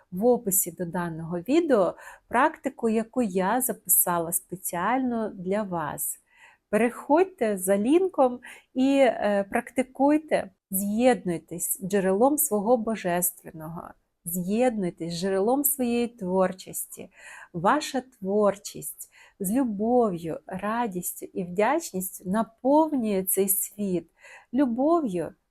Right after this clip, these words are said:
радістю і вдячністю. Ваша творчість, ваше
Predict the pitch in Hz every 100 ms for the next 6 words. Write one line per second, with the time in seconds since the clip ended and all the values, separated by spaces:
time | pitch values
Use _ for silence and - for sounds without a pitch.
0 | - 190 220 233 240 - 226 233 226 220
1 | 233 233 - 160 - - - - _ _
2 | 185 220 226 202 185 180 202 247 254 -
3 | 175 - - _ - - 190 240 254 -
4 | 202 190